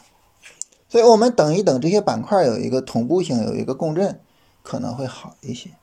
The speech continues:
啊。这是，呃，我们说整体的市场情况以及呢，我们的操作规划啊。当然还是那句话，如果说有某一个调充分的板块啊，你觉得这个板块这必做啊，绝对不容错失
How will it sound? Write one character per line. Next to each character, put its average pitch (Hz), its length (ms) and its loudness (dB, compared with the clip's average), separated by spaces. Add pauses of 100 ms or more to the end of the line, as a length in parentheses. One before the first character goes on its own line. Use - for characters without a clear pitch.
(460)
啊。 - 260 -18
这 151 120 -6
是， 120 480 -2 (560)
呃， 110 320 -4
我 123 100 -2
们 127 140 -2
说 160 160 2
整 160 260 0
体 147 140 -2
的 117 160 2
市 - 160 -4
场 143 180 -2
情 - 200 -8
况 123 240 -4
以 117 120 -6
及 117 200 -6
呢， 123 240 -2 (380)
我 - 60 -8
们 107 100 0
的 107 100 -2
操 - 180 -6
作 143 100 -2
规 143 160 -6
划 170 280 -10 (320)
啊。 117 120 -2
当 202 200 2
然 240 100 6
还 175 160 2
是 220 60 4
那 233 140 6
句 143 100 -2
话， 151 240 -6 (440)
如 214 140 6
果 240 100 10
说 208 160 2
有 196 140 6
某 160 240 4
一 127 60 2
个 160 120 4
调 151 200 0
充 185 180 0
分 196 100 2
的 170 60 2
板 120 160 -2
块 156 300 -6 (180)
啊， - 180 -8
你 123 140 0
觉 131 160 0
得 156 280 4 (520)
这 151 100 0
个 151 60 0
板 123 160 0
块 156 160 0
这 156 140 -2
必 - 260 -4
做 190 240 -4 (340)
啊， - 300 -16
绝 196 240 4
对 240 180 6
不 208 140 2
容 185 160 2
错 185 180 -2
失 196 300 -4